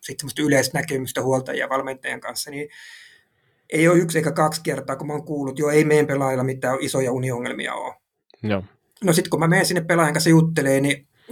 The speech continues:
Speaker 1: kymmenen prosenttia urheilijoistakin, niin siellä on ihan järkyttäviä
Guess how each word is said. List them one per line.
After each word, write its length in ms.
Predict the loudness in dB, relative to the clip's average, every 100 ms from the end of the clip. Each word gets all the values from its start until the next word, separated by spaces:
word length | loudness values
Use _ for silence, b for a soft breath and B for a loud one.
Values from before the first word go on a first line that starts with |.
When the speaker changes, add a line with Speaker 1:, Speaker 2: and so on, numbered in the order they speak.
| 2
Speaker 1:
kymmenen 320 | 4 4 2
prosenttia 640 | 0 0 -2 -6 -6 0
urheilijoistakin, 640 | 2 2 0 -2 -4 -4 -4
niin 100 | -2
siellä 220 | -2 -2
on 80 | -2
ihan 300 | -4 -4 -8 _
järkyttäviä 720 | 0 2 0 -6 -10 -8 -8